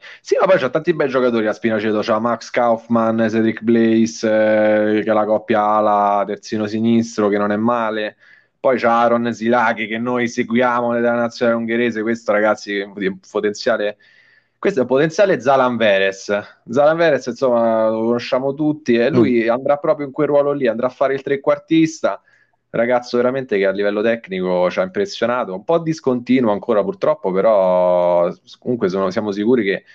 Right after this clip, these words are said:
Speaker 1: al, eh, insomma, la Spinaceto avrà lo spazio che merita, comunque lo sta facendo giocare sempre al centro,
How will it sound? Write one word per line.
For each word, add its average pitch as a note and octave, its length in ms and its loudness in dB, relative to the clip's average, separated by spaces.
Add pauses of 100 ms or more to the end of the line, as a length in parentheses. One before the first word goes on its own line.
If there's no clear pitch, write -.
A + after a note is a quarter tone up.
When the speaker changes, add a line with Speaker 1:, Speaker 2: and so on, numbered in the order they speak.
(600)
Speaker 1:
al, F#2 380 -2 (680)
eh, E2+ 40 -4
insomma, G#2 240 -2
la F#2 60 2
Spinaceto G#2+ 500 -2
avrà G2+ 240 2
lo G2+ 120 -6
spazio - 520 -4
che G#2 100 0
merita, A2 360 -2
comunque F#2 240 -4
lo F#2 60 -8
sta F#2 160 -10
facendo F#2+ 360 -6
giocare F#2 360 -2
sempre A2 280 -6
al E2 60 -6
centro, C3+ 720 -4